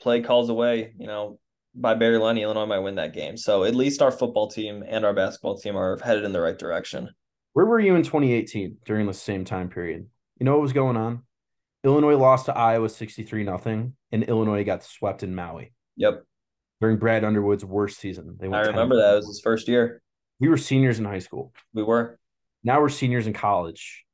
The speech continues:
Speaker 2: and Illinois football almost beat Michigan, and the basketball team looks like a top ten Big Ten contender.
Speaker 1: It was
Speaker 2: They look
Speaker 1: Brad's
Speaker 2: like
Speaker 1: second year, actually. Yeah, no.
Speaker 2: the second year.
Speaker 1: Yeah.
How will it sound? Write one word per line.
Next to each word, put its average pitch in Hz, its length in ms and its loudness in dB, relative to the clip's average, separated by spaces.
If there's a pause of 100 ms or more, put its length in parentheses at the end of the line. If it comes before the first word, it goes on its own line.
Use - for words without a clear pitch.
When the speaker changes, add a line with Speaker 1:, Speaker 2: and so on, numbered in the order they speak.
Speaker 2:
and 98 540 -6 (340)
Illinois 127 300 4
football 113 340 -2
almost 107 300 -2
beat 101 140 -8
Michigan, 90 600 -10 (220)
and 98 120 -6
the 101 60 -4
basketball 107 460 -2
team 92 580 -8 (160)
looks 113 320 -2
like 95 200 -2
a - 40 -10
top - 300 0
ten 92 260 -8
Big 90 240 -8
Ten 90 180 -10
contender. - 480 -14
Speaker 1:
It - 40 -20
was 107 100 -8
Speaker 2:
They 110 80 2
look 98 160 2
Speaker 1:
Brad's 104 180 -4
Speaker 2:
like - 120 -6
Speaker 1:
second - 160 -20
year, - 200 -18
actually. - 460 -12
Yeah, 107 300 -2 (100)
no. 110 140 -2
Speaker 2:
the 95 80 -2
second 95 300 -6
year. - 180 -20 (440)
Speaker 1:
Yeah. 104 240 -8